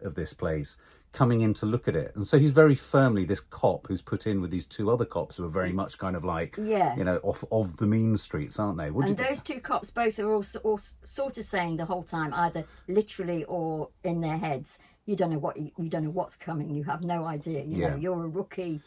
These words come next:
Speaker 2: Just follow us. It's
Speaker 1: Yeah.
Speaker 2: gonna be bad."
Speaker 1: So what did you think of that as a device? 'Cause, I mean, I'd say
Speaker 2: I
Speaker 1: that
Speaker 2: liked
Speaker 1: that,
Speaker 2: it.
Speaker 1: yeah, it worked, didn't it?
Speaker 2: Yeah, especially as I didn't think when it first started, I thought, "I'm not gonna get him at all, that character." But he really
Speaker 1: The rural
Speaker 2: grew,
Speaker 1: rookie.
Speaker 2: the rural ru-, rookie, 'cause he doesn't say much,
Speaker 1: He
Speaker 2: does
Speaker 1: doesn't
Speaker 2: he?
Speaker 1: say
Speaker 2: For
Speaker 1: anything.
Speaker 2: ages.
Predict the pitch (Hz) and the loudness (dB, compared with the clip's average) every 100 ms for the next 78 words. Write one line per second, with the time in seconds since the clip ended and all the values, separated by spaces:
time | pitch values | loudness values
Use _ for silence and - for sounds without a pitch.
0 | - - 196 - 202 202 185 160 156 131 | -18 -8 -6 -4 0 2 0 -2 -4 2
1 | 156 180 160 156 139 131 - - 160 190 | 4 4 2 -4 -4 -6 -6 -6 0 2
2 | 180 175 185 160 131 123 117 113 156 101 | 2 2 4 6 4 4 2 6 6 6
3 | - 113 123 135 - 151 220 165 156 190 | 2 2 6 4 6 8 8 6 4 2
4 | 151 - 151 165 151 196 180 90 151 143 | -6 0 2 2 2 4 4 2 2 2
5 | 80 - 220 220 - - 269 - 269 254 | 2 0 -2 0 -2 -4 -4 -4 -4 -2
6 | 240 220 269 302 - 269 254 226 269 - | -2 -2 -2 -6 -4 -6 -4 -6 -8 -10
7 | 240 240 - 214 226 185 147 151 190 180 | -10 -10 -6 -6 -6 -8 -12 -4 -2 -2
8 | - - - _ 196 233 - 214 185 202 | -8 -20 -20 _ -2 -2 0 -2 0 0
9 | 208 - 143 147 - 202 190 170 - - | -2 -4 -6 -6 -4 -2 -2 -2 -8 -4
10 | 175 160 - 180 180 - - - - 220 | -4 -4 -10 -6 -4 -4 -12 -20 -8 -6
11 | 220 294 107 120 117 107 101 107 - 78 | -4 2 6 8 10 8 8 4 4 2
12 | 220 240 240 226 208 240 - - 254 196 | 2 2 0 0 0 -2 -6 -10 -8 -8
13 | 170 214 294 330 - - 302 294 151 - | -8 -8 -8 -10 -8 -4 -2 -2 -8 -6
14 | 240 165 87 85 165 143 - 151 127 | -4 0 4 6 4 4 0 -4 -8